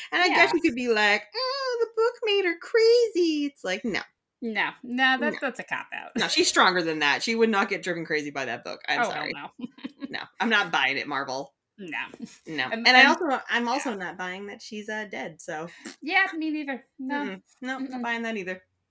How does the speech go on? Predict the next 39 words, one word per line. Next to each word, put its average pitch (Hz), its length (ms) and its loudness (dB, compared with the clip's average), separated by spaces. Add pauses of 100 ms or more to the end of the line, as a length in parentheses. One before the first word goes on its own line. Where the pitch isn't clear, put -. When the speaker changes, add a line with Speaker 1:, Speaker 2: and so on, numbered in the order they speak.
(440)
Speaker 2:
Nope, 320 280 -10
we'll 180 160 -6
have 185 180 -2
to 226 80 -4
wait 214 200 -8
and 254 100 -6
see. 277 440 -12
I 226 60 -6
mean, 214 160 -4
Speaker 1:
Yeah, 156 60 0
right. 160 320 -2 (120)
Speaker 2:
to - 140 -20
be 359 80 -4
fair, - 140 2
it's - 100 -2
Marvel. 170 480 -4
Is 202 140 -8
anyone 359 240 -2
ever 220 200 0
really 170 300 -10
fully 156 300 -12
dead? 147 260 -10 (160)
Speaker 1:
Okay, 269 160 6
but 247 140 4
I'm - 160 8
also, 294 480 2
like, 247 320 0
still, 262 280 2
Speaker 2:
Other 262 200 8
Speaker 1:
like 294 60 2
Speaker 2:
than 285 120 2
Uncle 254 240 0
Ben. 180 320 -2 (420)
Speaker 1:
Yeah, 220 200 6 (160)
Uncle 240 180 2
Ben 214 140 0
is 190 100 -8
very 160 240 0
dead. 131 280 -6